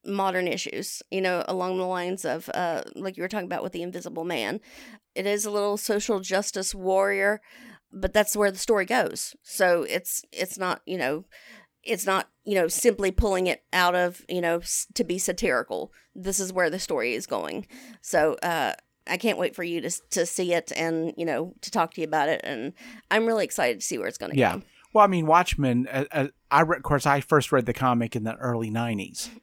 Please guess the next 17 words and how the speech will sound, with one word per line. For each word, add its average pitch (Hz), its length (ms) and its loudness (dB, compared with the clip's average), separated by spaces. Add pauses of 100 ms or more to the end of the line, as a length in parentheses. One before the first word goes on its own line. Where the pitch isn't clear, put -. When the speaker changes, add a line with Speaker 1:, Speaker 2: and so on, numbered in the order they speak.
(160)
Speaker 1:
Mm-hmm. 190 140 -6
Speaker 2:
Um, 107 380 -2 (160)
I 131 60 0
mean, 131 140 4
it's 120 80 0
always 160 280 6
been 135 180 2
a 123 60 2
bottle 127 320 4
with 113 100 0
a 110 60 0
message 113 400 0
in 80 160 -6
it. - 120 -18 (280)
Speaker 1:
Mm-hmm. 180 240 -12 (320)
Speaker 2:
And 143 340 4
sometimes, 170 720 6